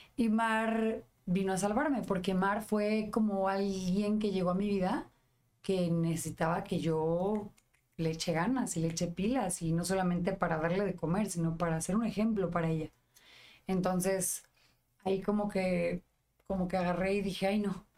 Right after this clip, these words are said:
Y después, más cuando empecé a darme cuenta que copiaba todo lo que yo hacía.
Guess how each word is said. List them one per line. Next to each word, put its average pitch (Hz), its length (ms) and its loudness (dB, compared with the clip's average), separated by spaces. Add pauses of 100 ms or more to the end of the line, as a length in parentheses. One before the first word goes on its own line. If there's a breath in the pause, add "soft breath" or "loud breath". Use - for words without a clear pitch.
(400 loud breath)
Y 202 80 0
después, 208 680 0 (520)
más 233 720 0 (280)
cuando 175 800 0 (140)
empecé 180 340 0
a 190 40 2
darme 190 240 0
cuenta 185 300 0
que 170 360 -2
copiaba 180 440 -2
todo 180 180 0
lo 180 100 0
que 175 140 -4
yo 165 100 2
hacía. 170 400 -2